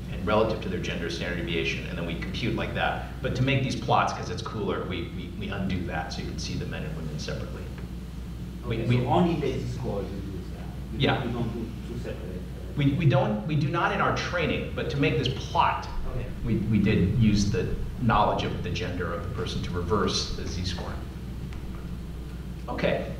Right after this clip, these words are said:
Speaker 1: um, this is displaying the phase transition behavior a little bit. So as you vary this parameter lambda, um, this is the number of hits that are activated in the predictor, um, and this is how well the predictor does. And you can see there's very sharp behavior like this.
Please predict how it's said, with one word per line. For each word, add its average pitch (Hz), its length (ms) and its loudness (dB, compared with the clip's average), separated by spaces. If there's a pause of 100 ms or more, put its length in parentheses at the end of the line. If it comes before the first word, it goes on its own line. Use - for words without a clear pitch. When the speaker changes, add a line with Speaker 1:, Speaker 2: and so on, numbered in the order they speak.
Speaker 1:
um, 139 480 6 (180)
this 247 220 0
is 160 160 2
displaying 151 480 4
the 120 180 6
phase 143 240 4
transition 107 800 4 (100)
behavior 104 300 2
a 101 40 2
little 104 180 4
bit. - 180 0
So - 260 2 (360)
as 143 120 2
you 143 80 8
vary 196 220 8
this - 120 8
parameter 131 460 4
lambda, 113 640 6 (280)
um, 101 340 2
this 110 140 6
is 165 80 8
the 117 80 8
number 123 280 6
of 101 160 4
hits - 280 2
that 147 100 2
are 113 80 6
activated 120 520 4
in 113 40 4
the 104 80 0
predictor, 101 640 -2 (480)
um, 98 560 2
and 120 160 4
this - 100 8
is 127 80 4
how 110 220 6
well 101 160 6
the 98 100 2
predictor - 300 -4
does. 95 300 2
And 104 100 0
you 107 60 0
can 123 100 4
see 165 160 4
there's 131 140 6
very 110 240 4
sharp 98 340 2
behavior 85 300 -2
like 82 200 -4
this. - 320 -4